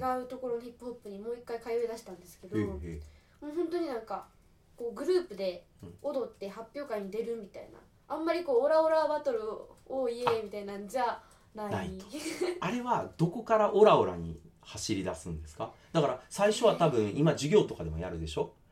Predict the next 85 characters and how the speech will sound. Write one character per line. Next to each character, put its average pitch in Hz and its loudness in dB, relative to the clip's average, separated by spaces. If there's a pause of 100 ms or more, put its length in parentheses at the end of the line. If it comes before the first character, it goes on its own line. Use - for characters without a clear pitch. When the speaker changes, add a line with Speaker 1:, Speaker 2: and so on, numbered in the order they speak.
(140)
Speaker 1:
あ 277 10
ー、 156 4
Speaker 2:
今、 170 8
Speaker 1:
そ 208 0
う 202 2
で 202 -2
す 202 4
ね。 202 10
Speaker 2:
小 196 10
学 - -4
校 127 2
の 87 -4
多 98 2
分 82 -4
必 - -10
須 113 0
で - -8
し - -12
ょ？ - -12 (240)
Speaker 1:
ダ 262 2
ン 269 -4
ス、 214 -14
そ 240 -8
う - -8
で 180 -8
す 139 0
ね。 131 8
Speaker 2:
ダ 120 8
ン 113 4
ス 101 -6
っ - -20
て 107 -4
い 90 -2
う - -4
の 80 -6
は - 0
必 101 -2
ず 90 -8
や 87 -2
る - -4
か - -4
ら、 87 -2
Speaker 1:
う - -8
ん。 - -4
Speaker 2:
み 196 4
ん 220 2
な - 0
は 92 0
一 107 -4
応 110 0
ヒ 104 -8
ッ - -16
プ 156 0
ホ 147 2
ッ - -12
プ - -6
は - -4
一 110 -8
応 123 -6
か - -10
じ 131 -10
る 127 -6
わ 120 0
け - -12
じ - -14
ゃ - -20
な - -20
い - -20
で - -20
す - -20
か。 - -10 (220)
Speaker 1:
え、 359 -12
で 330 -14
も 262 -14
ヒ - -4
ッ - 4 (160)
プ - -20
ホ 587 -2
ッ - -2
プ 294 -2
は、 214 -2 (640)
し-、 - -14
私 359 -4 (120)
の - - (240)
経 453 -4